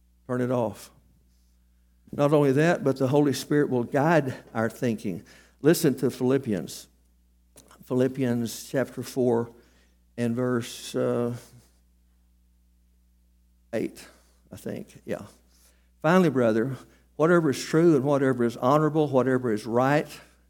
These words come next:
whatever is pure, whatever is lovely, whatever is of good report, uh, if there be any excellence in there, if there be anything worthy of praise, dwell on those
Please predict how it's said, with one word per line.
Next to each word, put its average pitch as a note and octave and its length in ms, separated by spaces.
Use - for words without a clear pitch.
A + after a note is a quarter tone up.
whatever B2+ 320
is - 120
pure, D3+ 460
whatever A#2+ 420
is F#2+ 140
lovely, C#3 460
whatever A#2+ 500
is A2+ 140
of A#2 180
good B2 160
report, C#3 540
uh, A2 260
if C#3 140
there C#3 160
be C3+ 220
any C3+ 220
excellence D#3 480
in D#3+ 140
there, D3+ 180
if D3+ 80
there B2+ 140
be C3+ 120
anything C3+ 440
worthy C3 340
of B2 120
praise, C#3 440
dwell D#3 560
on C3+ 500
those B2 560